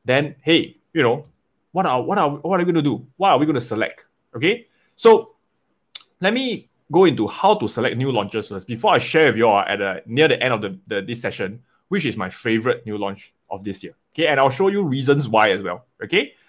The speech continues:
so how to select best new launch is this,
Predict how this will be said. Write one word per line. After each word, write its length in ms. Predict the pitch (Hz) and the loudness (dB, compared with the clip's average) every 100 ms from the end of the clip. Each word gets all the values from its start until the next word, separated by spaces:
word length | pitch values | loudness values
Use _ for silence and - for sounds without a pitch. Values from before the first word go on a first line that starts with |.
| _ _ - | _ _ 4
so 380 | 226 214 - _ | 6 6 2 _
how 260 | - 302 | 2 4
to 120 | 247 | 4
select 360 | 208 220 196 190 - 120 | 4 4 2 -2 -12 -2
best 280 | 180 196 | 0 0
new 160 | 190 196 | -2 0
launch 400 | 185 123 - _ _ _ _ _ | 0 -2 -6 _ _ _ _ _
is 140 | 147 165 | -4 0
this, 320 | 190 - | 0 0